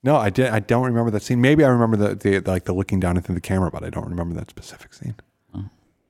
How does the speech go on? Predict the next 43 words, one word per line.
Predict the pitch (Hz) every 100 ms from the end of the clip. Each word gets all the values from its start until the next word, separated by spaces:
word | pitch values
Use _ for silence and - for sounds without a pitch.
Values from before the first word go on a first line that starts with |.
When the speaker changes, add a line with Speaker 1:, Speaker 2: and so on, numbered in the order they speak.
| _
Speaker 1:
But | 120
all | 113 120
in | 117
all, | 104 120 - -
very | - 98 101 98 95
well | 92 90 87
shot | - 87 85 - _ - -
movie. | 147 175 165 156 151 _ _ _ -
Speaker 2:
Yeah. | 101 - - _ _ _ _ _ 110
Speaker 1:
Def-, | 139 139
like, | - 113 104
definitely | 151 147 139
some | 131
slip-ups. | 113 - 123 147 147 -
I |
think | 113 117 110 - _ _ _ _ _ _ _ _ _ _ _ _ _ _ -
I, | 120 110
well, | 113 113 101 98
now | 101 101 98
apparently | 92 98 92 87
I'm | 85
just | 92 -
a |
dum-dum, | 87 92 107 127 139 123
but | 110
I | 110
think | - 120
the | -
director | 101 98 -
saying, | 98 95 87
like, | 85
"Oh, | 104
no, | 92 87
there's | 87
a | 85
lot | 85
of | -
subtext, | 90 - 85 92
you |
have | 85
to | -
pay | 87
attention," | - 95 - 104